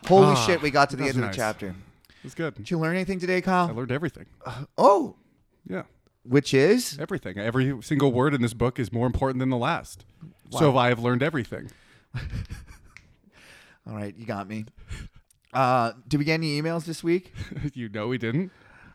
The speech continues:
Speaker 1: I like to ask. You
Speaker 2: You
Speaker 1: know
Speaker 2: don't
Speaker 1: what?
Speaker 2: ask when I've been getting 'em, and now you're asking when I, we haven't gotten any.
Speaker 1: Okay, so,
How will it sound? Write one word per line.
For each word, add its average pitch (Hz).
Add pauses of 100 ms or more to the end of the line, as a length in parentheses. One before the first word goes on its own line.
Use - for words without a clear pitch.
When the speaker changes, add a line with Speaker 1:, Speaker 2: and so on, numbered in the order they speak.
Speaker 1:
I 123
like 139
to 131
ask. 165
You 156
Speaker 2:
You 254
Speaker 1:
know 277
Speaker 2:
don't 311
Speaker 1:
what? 285
Speaker 2:
ask 285
when 269
I've 240
been 208
getting 196
'em, 165
and 180
now 202
you're 185
asking 175
when 175
I, 170
we 156
haven't 180
gotten 101
any. - (440)
Speaker 1:
Okay, 127
so, 147